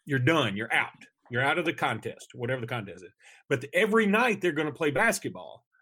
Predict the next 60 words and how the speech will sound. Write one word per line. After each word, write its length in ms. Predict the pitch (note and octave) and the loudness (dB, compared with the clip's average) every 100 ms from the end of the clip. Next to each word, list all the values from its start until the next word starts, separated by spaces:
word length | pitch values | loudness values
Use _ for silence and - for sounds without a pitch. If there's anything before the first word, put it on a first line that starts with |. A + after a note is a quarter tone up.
| _ - | _ -4
and 460 | C#3+ C#3 C#3 C3 B2 - | 0 0 0 -4 -8 -6
they're 140 | C3 D3 | -2 0
gonna 160 | C#3+ | 0
televise. 500 | B2 A3 G#3+ C3 A2+ | 2 4 4 2 0
It's 80 | A#2 | -2
gonna 140 | A#2+ F3+ | -2 0
be 60 | |
like 180 | E3+ E3 | 2 0
a 40 | |
reality 380 | C#3 D#3+ G#3 G#3 | 0 2 2 0
show 280 | G3 G3+ F#3 | -2 0 0
slash 400 | - F3 E3+ D3 | 0 -2 -4 -4
basketball 640 | B2+ D3+ D#3+ - A#2 G2+ | -4 -4 -4 -6 -6 -8
thing. 340 | G2 G2 G2 F#2+ _ - - - | -8 -10 -10 -12 _ -20 -16 -2
And, 460 | C#3+ C3+ B2 B2 B2 - | 2 2 0 -4 -6 -8
you 100 | B2 | -4
know, 120 | A2+ | -2
film 300 | A#2 F3 F#3 | 0 0 2
'em 140 | F3+ | 2
during 200 | E3+ F3 | 2 2
the 80 | E3+ | 2
day 320 | D#3 D#3 D3+ | 0 2 2
and 100 | C3 | 0
then 140 | B2+ A#2+ | -2 -2
film 280 | B2 D#3 D3 | -2 -4 -2
'em 100 | C3+ | -4
playing 200 | D3 B2+ | -4 -4
basketball 380 | C#3+ - C3 | -6 -6 -8
at 60 | B2 | -6
night. 300 | C#3 C3+ A#2+ _ _ _ | -4 -4 -6 _ _ _
And 100 | C3 | 0
in 100 | C#3 | 2
the 180 | C#3 C3+ | 2 4
end, 200 | G3 E3+ | 4 4
somebody's 300 | D#3+ D#3+ D3 | 2 2 2
gonna 160 | C3+ C3+ | 2 2
win 140 | C3+ | 0
a 40 | B2+ | 0
big 240 | C3 B2 | -2 -2
cash 320 | - B2+ A#2 | -4 -4 -4
prize. 500 | - F#3 D#3 A#2+ A2+ - _ _ - | 0 2 2 0 -4 -10 _ _ 0
But 100 | E3+ | 0
I 60 | |
find 280 | D3 D4+ F#4+ | 2 2 2
that 120 | D#4 | 0
to 80 | F3+ | 0
be 160 | E3+ D#3+ | 0 0
kinda 340 | - A3+ C#4+ | -2 0 0
interesting. 460 | - G3 F3+ C3 B2+ | 0 -2 -2 -2 -6
I'm 100 | C#3 | -4
like, 180 | F3 F3 | -2 -2
"Okay, 300 | - G3 E3 | 0 2 0
this 200 | D#3 A3 | 0 -2
kinda 240 | B3 G3+ | -2 -4
combines 480 | G3 E3 E3+ F3+ E3 | -4 -2 2 2 0
sports 380 | - E3+ D#3 - | -2 -2 -2 -6
and 80 | D3+ | -6
reality 360 | D3 D3+ C#3+ | -4 -4 -4
T 180 | C3 D3 | -4 -4
V, 240 | C3+ C3+ | -4 -6